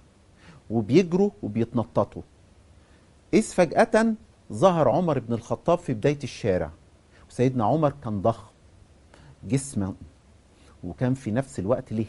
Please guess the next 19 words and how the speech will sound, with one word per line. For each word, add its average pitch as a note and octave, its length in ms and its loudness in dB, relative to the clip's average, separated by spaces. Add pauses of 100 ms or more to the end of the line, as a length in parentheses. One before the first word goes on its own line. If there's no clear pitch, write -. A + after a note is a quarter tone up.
هيبة A2 320 0 (920)
وليه A2 280 0
وضع، - 360 2 (680)
وفي - 240 -12
نفس C3 200 -6
الوقت G#2 280 -2 (160)
كان B2 180 0
الرجال G#2+ 640 0
يهابوا D#3 520 2 (140)
سيدنا C3 400 -2
عمر B2+ 300 -2
بن G2 140 -8
الخطاب F#2 500 -6 (960)
لطريقة D3+ 480 0 (120)
كلامه C#3 360 4
ولتوجيهه G2+ 760 -4 (260)
في G#2+ 100 -2
بعض G#2+ 300 2
أوقات. D#2 380 -6